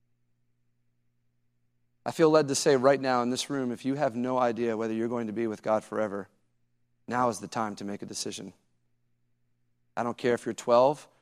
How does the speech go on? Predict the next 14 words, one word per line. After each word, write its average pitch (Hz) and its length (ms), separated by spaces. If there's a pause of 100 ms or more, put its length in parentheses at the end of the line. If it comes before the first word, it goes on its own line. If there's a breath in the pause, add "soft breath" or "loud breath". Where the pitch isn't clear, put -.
(120)
or 120 100
if 113 80
you're 110 80
sixty-five 117 800
and 120 100
you've 117 80
been 117 140
coming 127 240
to 117 60
this 113 160
church 123 220
for - 100
thirty 123 300
years 117 440